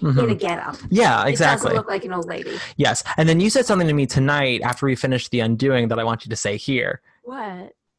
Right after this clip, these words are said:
Speaker 2: About Estelle.
Speaker 1: Oh, oh, yeah.
Speaker 2: It was a question you
Speaker 1: So,
Speaker 2: had.
Speaker 1: yeah, no, I said, Well, how come they could make Estelle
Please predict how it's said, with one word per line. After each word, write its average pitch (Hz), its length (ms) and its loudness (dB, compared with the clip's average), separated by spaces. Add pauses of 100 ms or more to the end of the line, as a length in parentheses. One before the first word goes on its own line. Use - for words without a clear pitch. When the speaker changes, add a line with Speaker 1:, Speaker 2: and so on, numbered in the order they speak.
(120)
Speaker 2:
About 190 560 0 (540)
Estelle. 175 640 -2 (680)
Speaker 1:
Oh, 571 540 0
oh, 539 340 0
yeah. - 140 -2
Speaker 2:
It 247 80 4
was 254 160 2
a 269 140 0
question 208 360 0
you 135 80 0
Speaker 1:
So, - 60 0
Speaker 2:
had. - 280 -2
Speaker 1:
yeah, 403 120 -2 (280)
no, 403 80 -2
I 330 160 -4
said, 330 140 -8
Well, 320 300 -6 (100)
how 339 180 -6
come 392 380 -6
they 311 120 -8
could 302 200 -12
make 277 220 -8
Estelle 254 480 -10